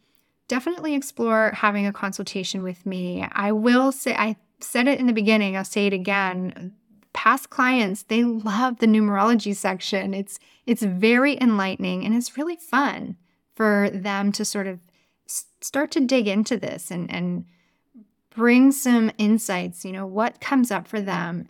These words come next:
Um, it's interesting 'cause I always mention that the feng shui process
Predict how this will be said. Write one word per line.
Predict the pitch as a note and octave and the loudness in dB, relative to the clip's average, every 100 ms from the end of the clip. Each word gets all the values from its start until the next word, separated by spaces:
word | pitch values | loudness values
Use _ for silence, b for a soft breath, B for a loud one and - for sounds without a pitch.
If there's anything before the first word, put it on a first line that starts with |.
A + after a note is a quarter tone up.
| - | -14
Um, | G3 F#3 F#3 F#3 - _ | -8 -8 -8 -10 -12 _
it's | A#3 A#3 B3 | -4 0 2
interesting | C4 B3+ - G#3 F#3+ F3+ F3 | 2 0 -6 -6 -4 -6 -4
'cause | G#3 F3 - | -6 -6 -4
I | G3+ | 0
always | G3+ G#3+ A#3 A3+ | 2 2 2 2
mention | A3 A3 G#3+ F#3 | 0 0 -2 -4
that | F3+ F3 F3+ | -6 -8 -10
the | |
feng | F3 G3 F#3+ | -6 -6 -4
shui | - G3+ | -4 -6
process | G3 A3 C4+ - G3+ F#3 | -2 0 0 -2 -4 -4